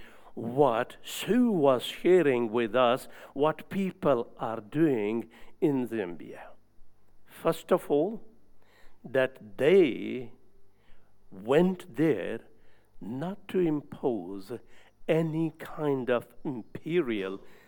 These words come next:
religion upon people, but they hugely contributed to the well-being of the society, actually so much so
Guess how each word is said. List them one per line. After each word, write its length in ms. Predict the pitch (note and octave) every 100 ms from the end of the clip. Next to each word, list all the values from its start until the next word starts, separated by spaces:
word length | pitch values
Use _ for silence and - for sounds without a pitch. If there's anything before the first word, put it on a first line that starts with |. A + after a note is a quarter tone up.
| - - - A#2+
religion 600 | D#3+ C4+ F#3+ - B2+ A2+
upon 380 | - B2 A2
people, 640 | G2 - - - A2 A#2+ A#2+ - - -
but 240 | A#2+ D3+ - B2+
they 240 | E3 E3
hugely 1300 | D3+ - - - G#3 A#3+ B3 B3 A#3+ - G3+ G#3+ G3+ -
contributed 1400 | - - G#3+ - - G3+ D3+ C#3 E3+ - - F#2 A2+ A2 - - - - -
to 140 | D#3+ D#3
the 160 | C#3
well-being 1400 | A2 G2 A2+ C#3+ F3 G3 G3 D#3+ D#3+ F#3 A2+ F#2 B2 C3 - - _ -
of 180 | D#3 B2 -
the 120 | C3 C3+
society, 1200 | - - - - - F#3+ A#3 G3 - E2 B2+ F#3+ - - - - - -
actually 640 | D#3+ F#3 - - G3 G3
so 580 | F3 - - - F#3+ A#3
much 260 | B3 A3 - -
so 380 | E3 B2+ E2 G3